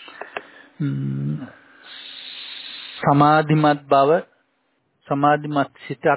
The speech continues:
එක්ක සත්‍ය අවබෝධය කරන්න පුළුවන් කියන කතා කරලා තියෙනවා. සූත්‍රත් විශේෂයෙන් අප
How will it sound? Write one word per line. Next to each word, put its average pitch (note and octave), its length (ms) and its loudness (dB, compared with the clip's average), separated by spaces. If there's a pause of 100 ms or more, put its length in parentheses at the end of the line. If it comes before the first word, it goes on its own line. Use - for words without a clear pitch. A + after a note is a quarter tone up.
(140)
එක්ක - 480 -8
සත්‍ය - 420 -2
අවබෝධය C3+ 420 -2
කරන්න C3 380 -4
පුළුවන් C3 360 -2
කියන C3+ 240 -8
කතා A#2+ 400 -2
කරලා A#2+ 260 -10
තියෙනවා. - 420 -20 (840)
සූත්‍රත් - 680 -4 (420)
විශේෂයෙන් C3+ 600 2
අප B2+ 180 2